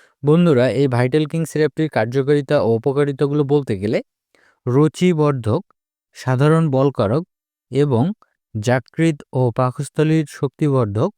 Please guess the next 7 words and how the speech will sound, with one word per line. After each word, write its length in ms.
ও 100
হজমকারক 640
সিরাপ 360
এবং 360
পিত্ত 280
প্রশমক, 520
তাছাড়াও 440